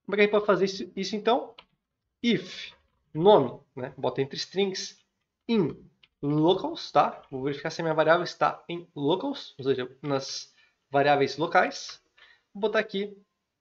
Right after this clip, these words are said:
print, a variável está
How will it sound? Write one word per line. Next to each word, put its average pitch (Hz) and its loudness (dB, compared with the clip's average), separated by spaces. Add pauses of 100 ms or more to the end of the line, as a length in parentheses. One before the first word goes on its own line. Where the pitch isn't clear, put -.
(680)
print, 165 -6 (680)
a 165 6
variável 131 4
está 135 0